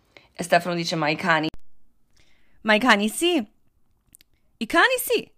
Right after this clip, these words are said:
Stefano, "Ma quindi posso avere un po' di questo polo dai cani?" Tata, "No, compra il tuo polo."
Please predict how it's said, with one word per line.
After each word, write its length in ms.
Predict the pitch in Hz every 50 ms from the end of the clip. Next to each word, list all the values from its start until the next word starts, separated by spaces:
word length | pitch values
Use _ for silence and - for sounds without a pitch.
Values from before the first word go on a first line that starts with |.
| _ _ _ - _ - - _ _ - - _ -
Stefano, 440 | - - 214 165 - - 170 165 165 - - -
"Ma 80 | - 208
quindi 240 | 214 262 262 247 233
posso 420 | - - 311 330 330 - - 311
avere 360 | 277 262 247 285 277 269 262 254
un 180 | 254 254 247
po' 380 | - 330 339 330 302 254 226 214
di 100 | 214 226
questo 280 | - - 247 247 - 262
polo 260 | 240 - 277 262 233
dai 180 | 226 220 220 233
cani?" 500 | - 349 370 381 359 285 - - - - _ _ - - - - _ _
Tata, 400 | - - 147 - - - 139 185
"No, 280 | 202 240 277 285 214 - - _ _ _ _
compra 320 | - - 156 165 175 196 220
il 100 | 240 240
tuo 260 | - 392 415 415 320
polo." 340 | - - - - 87 - -